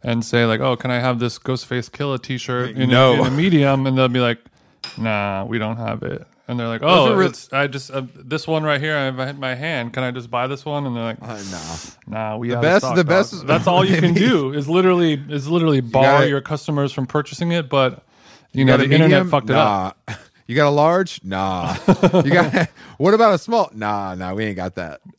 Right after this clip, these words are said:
Speaker 2: I mean,
Speaker 1: Yeah, and I, I, I think that's really funny and cool, and I like that. But
Speaker 2: Yes,
Speaker 1: you
Speaker 2: but
Speaker 1: can't
Speaker 2: that's
Speaker 1: do
Speaker 2: not
Speaker 1: that
Speaker 2: realistic.
Speaker 1: anymore, especially once you get, you know, once you get shareholders and all that shit. Like,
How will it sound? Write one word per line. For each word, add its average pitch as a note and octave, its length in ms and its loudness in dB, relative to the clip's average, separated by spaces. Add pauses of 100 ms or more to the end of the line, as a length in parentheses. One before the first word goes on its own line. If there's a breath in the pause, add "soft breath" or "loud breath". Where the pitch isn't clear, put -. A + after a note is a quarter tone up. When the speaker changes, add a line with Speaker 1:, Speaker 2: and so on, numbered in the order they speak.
Speaker 2:
I B2 100 -6
mean, C#3+ 140 2
Speaker 1:
Yeah, G3 240 4
and D#3+ 180 2
I, G3+ 160 4
I, E3 400 0
I E3+ 60 0
think F3 200 -6
that's C#3+ 280 -4
really C#3 340 0
funny C#3 500 -4
and A#2+ 220 -4
cool, B2+ 420 -4
and A#2 120 -6
I A2 60 -4
like A#2+ 320 -4
that. G#2+ 260 -8 (320)
But C#3 420 0
Speaker 2:
Yes, C3+ 260 2
Speaker 1:
you D#3 100 0
Speaker 2:
but B2 100 6
Speaker 1:
can't F#2+ 140 6
Speaker 2:
that's A#2+ 100 2
Speaker 1:
do A#3+ 80 0
Speaker 2:
not - 140 2
Speaker 1:
that - 40 0
Speaker 2:
realistic. - 320 -2
Speaker 1:
anymore, A#2+ 140 -6
especially F3+ 400 2
once D#3 240 2
you D3 80 -10
get, C3 160 -6 (200)
you C3+ 120 -4
know, A#2 160 -4
once B2 240 -6
you A#2+ 60 -12
get A2 120 -8
shareholders B2+ 720 0
and A#2 160 -2
all A#2 160 -4
that A#2 160 -4
shit. B2 360 -10
Like, A2+ 180 -12